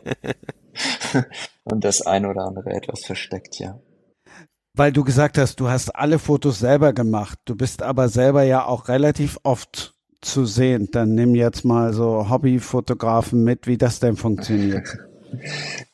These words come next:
Speaker 1: Ja, das ist natürlich, ähm, eine berechtigte Frage und auch viel gestellte Frage, wenn nicht sogar die Nummer eins Frage.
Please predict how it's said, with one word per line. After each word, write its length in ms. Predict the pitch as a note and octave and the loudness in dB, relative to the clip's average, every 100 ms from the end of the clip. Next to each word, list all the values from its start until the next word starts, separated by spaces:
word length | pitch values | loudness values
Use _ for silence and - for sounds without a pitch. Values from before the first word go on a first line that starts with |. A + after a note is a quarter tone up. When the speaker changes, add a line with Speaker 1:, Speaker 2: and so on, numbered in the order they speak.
| - | -6
Speaker 1:
Ja, 400 | - G2+ G2+ F#2 | 2 4 4 2
das 220 | F#2 G2 | 0 0
ist 140 | G2 - | 0 0
natürlich, 560 | G2+ - G2 G2 - - | 0 0 0 -2 -4 -2
ähm, 480 | F#2+ F#2+ F#2+ F#2 - _ _ | 0 2 -2 -6 -14 _ _
eine 220 | G2+ G2 | -4 -2
berechtigte 580 | G2+ G#2 A2 A#2+ G#2+ A2 | 2 2 2 0 0 0
Frage 400 | - G2 G#2+ A#2+ | 2 2 4 2
und 120 | A2 | 4
auch 160 | G#2+ G#2 | 4 4
viel 220 | - B2+ | 2 2
gestellte 500 | B2+ B2+ G2+ G2+ G#2+ | 2 -2 -2 -4 -4
Frage, 360 | - G2+ G#2+ G#2+ | -2 2 2 2
wenn 100 | G#2 | -2
nicht 160 | G#2 G#2+ | -2 -4
sogar 260 | G2+ G#2+ G2+ | -2 0 0
die 140 | G2+ | -2
Nummer 320 | G#2+ G#2 F2+ | -2 0 -2
eins 240 | F#2 A#2 - | -2 -6 -6
Frage. 540 | - A2 A#2 - B2+ | -6 -4 -6 -8 -14